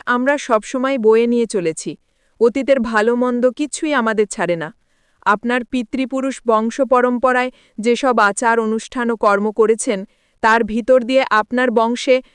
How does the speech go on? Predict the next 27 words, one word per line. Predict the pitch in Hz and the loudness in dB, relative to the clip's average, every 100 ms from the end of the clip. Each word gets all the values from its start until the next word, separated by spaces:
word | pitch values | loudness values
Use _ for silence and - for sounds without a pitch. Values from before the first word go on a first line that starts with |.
| _ | _
বিশেষ | 208 254 - 330 - | -4 -2 0 -4 0
কতগুলি | 254 240 269 277 - | -2 -2 -4 -4 -2
ইনস্টিংক্টিভ | 247 247 - 277 269 311 - | -2 -2 -4 -6 -4 -6 -8
ট্রেট | - 240 190 - _ _ | 2 4 4 -2 _ _
বা | 202 240 | -2 -2
সহজাত | 247 226 220 254 262 254 | 0 -2 0 0 0 -2
গুণের | 233 226 240 | -2 -2 -2
সৃষ্টি | 254 - 226 - - | -2 -6 -8 -8 -6
হয়েছে। | 226 185 165 165 160 _ _ _ _ | -4 -4 -4 -10 -12 _ _ _ _
সেইগুলির | - 226 208 233 262 | 4 4 4 2 2
ওপর | 262 240 285 | 2 2 0
দাঁড়িয়ে | 226 202 220 247 | 2 2 2 0
আছেন | 247 320 | -2 -4
আপনি। | 240 165 - 160 - _ _ _ _ | -6 -6 -10 -14 -16 _ _ _ _
আপনার | 226 233 277 294 | 0 2 0 2
এই | 294 | 0
ভিতকে | 240 208 254 - | -2 -4 -6 -6
যদি | 247 269 277 | -6 -2 0
আপনি | 226 - 262 | 0 -2 -8
ইগনোর | - 214 220 240 196 | -6 -4 0 2 2
বা | 214 - | 0 0
উপেক্ষা | 202 240 240 - | -2 -2 -4 -8
করেন, | 277 202 175 202 - _ _ | -4 -2 -2 -4 -12 _ _
তাহলে | 226 262 262 214 - _ _ | 0 2 2 2 -2 _ _
নোওয়্যার | 226 254 285 302 302 294 | 2 4 6 4 2 0
হয়ে | 220 208 | -2 0
যাবেন। | 180 165 160 | -2 -4 -6